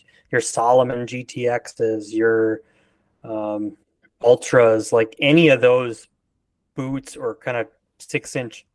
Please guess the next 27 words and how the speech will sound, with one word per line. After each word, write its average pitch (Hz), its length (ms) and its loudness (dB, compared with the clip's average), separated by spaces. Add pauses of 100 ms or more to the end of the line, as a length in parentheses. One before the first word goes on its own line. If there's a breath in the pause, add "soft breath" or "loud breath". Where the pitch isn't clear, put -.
(760)
trail 127 460 0
shoes 117 420 -10
are 110 100 -4
gonna 120 200 -6
be 110 120 -6
plenty. - 400 -8
I 113 60 -10
mean, 120 120 -8
I 131 80 -2
know 131 220 0 (180)
people 135 220 -6
that 110 240 -8 (680)
hike 143 260 0
in 113 100 -10
sneakers 131 600 -6
'cause 113 160 -10
they're 107 80 -12
so 123 160 0
comfortable 123 640 -2
and, 113 220 -6
and 113 260 -8
they, 117 220 0
you 117 140 -8
know, 110 140 -6
their 110 100 -4
feet - 320 -12
sweat 127 480 0